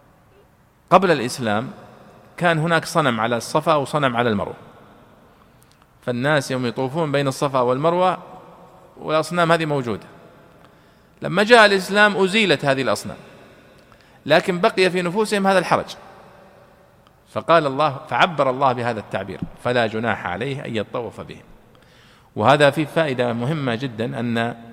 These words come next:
ما يحدث على ال-، الشرائع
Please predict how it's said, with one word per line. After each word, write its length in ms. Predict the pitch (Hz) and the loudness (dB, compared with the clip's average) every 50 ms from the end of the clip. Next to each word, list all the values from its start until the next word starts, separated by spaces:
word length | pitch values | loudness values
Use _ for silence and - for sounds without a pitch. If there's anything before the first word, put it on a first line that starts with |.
| - - - - - - - - - - - - | -20 -20 -20 -20 -20 -20 -20 -20 -20 -20 -12 -4
ما 200 | 120 127 131 131 | 0 2 2 2
يحدث 540 | 190 208 196 - 165 156 147 - - - - | 2 0 -2 -2 -4 -4 -4 -4 -6 -8 -10
على 500 | - 110 117 117 117 113 110 104 104 - - - - - - - - - - - - - - _ _ _ _ _ _ _ _ _ _ _ _ _ _ _ _ _ _ - | -6 -4 -2 0 0 0 0 -2 -6 -10 -14 -18 -20 -20 -20 -20 -20 -20 -20 -20 -20 -20 -20 _ _ _ _ _ _ _ _ _ _ _ _ _ _ _ _ _ _ -8
ال-، 220 | - 117 113 110 76 | -6 -6 -6 -6 -6
الشرائع 680 | 82 113 - - - 123 135 165 156 143 120 101 87 | -6 -8 -8 -6 -2 2 4 4 4 4 2 0 -4